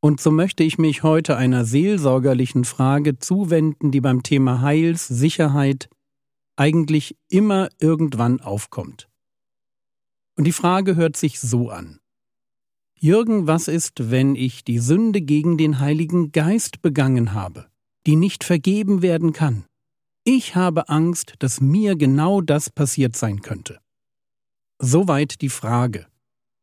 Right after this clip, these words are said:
Und das Gute an dieser Frage ist,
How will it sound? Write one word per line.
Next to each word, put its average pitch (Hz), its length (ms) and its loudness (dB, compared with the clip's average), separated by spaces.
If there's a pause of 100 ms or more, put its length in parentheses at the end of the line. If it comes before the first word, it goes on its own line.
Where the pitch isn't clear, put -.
(280)
Und 151 280 0
das 139 180 -2
Gute 202 320 0
an 151 140 0
dieser 135 260 2
Frage 147 480 0
ist, - 380 -6